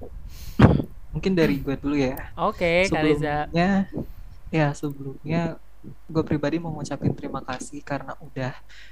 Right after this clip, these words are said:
Speaker 1: diundang podcast pada kesempatan kali ini. Jujur, ini pengalaman
Speaker 2: Sama-sama.
Speaker 1: pertama gue untuk ada di podcast ya. Jadi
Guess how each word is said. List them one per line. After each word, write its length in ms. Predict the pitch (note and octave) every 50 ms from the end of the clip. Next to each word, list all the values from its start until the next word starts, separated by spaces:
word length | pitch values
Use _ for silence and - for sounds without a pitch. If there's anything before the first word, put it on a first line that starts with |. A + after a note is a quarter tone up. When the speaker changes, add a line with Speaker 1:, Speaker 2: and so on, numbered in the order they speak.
| - - -
Speaker 1:
diundang 680 | - D#3+ D3 D3+ - D#3+ D#3+ D#3 - D3 D3 C#3+ C#3+ C#3+
podcast 540 | - - D3 C#3+ - - - C#3+ D3 -
pada 240 | - - C#3+ C#3 C#3
kesempatan 500 | C3+ - - - D3 - - C3+ C#3 C3+
kali 260 | C3+ - C3+ C3 B2 - C3
ini. 320 | C3 C3+ C#3+ D3+ E3+ F#3 F#3
Jujur, 380 | - D3+ C#3+ D3 D#3+ F3+ F3+
ini 360 | - - C#3+ D3 D3+ E3 F3+ F3+ - -
pengalaman 360 | - D#3+ D3+ C#3+ C#3 C#3 C3
Speaker 2:
Sama-sama. 260 | C3 C3+ C#3+ C#3 C#3 C3
Speaker 1:
pertama 320 | B2+ B2 B2 C3+ B2 B2+ C3+
gue 320 | C3 - - B2+ C3 C3+ C#3 C#3
untuk 280 | C#3 C#3 - - C3+ B2+ -
ada 280 | - C3+ C3+ C3+ C3
di 220 | B2+ B2+ - C3 B2+ B2+
podcast 580 | - - B2+ A#2+ - - - C#3+ D#3 E3 - -
ya. 160 | C#3 C3+ C3+
Jadi 400 | C3 B2+ B2 B2 D3 D3+ D3